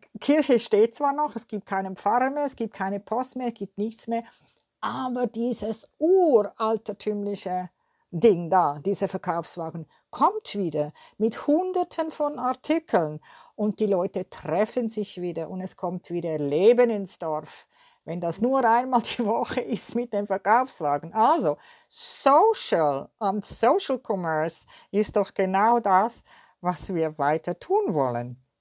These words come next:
Sozial miteinander sein. Was ist aber mit all diesen Empfehlungen, die du machst? Also du empfiehlst die Schokolade, du empfiehlst ein E-Bike,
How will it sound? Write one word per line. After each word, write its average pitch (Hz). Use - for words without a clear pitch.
Sozial 202
miteinander 165
sein. 151
Was 208
ist 285
aber 302
mit 262
all 233
diesen 277
Empfehlungen, 269
die 196
du 156
machst? 135
Also 220
du 262
empfiehlst 214
die 202
Schokolade, 262
du 214
empfiehlst 175
ein 151
E-Bike, 269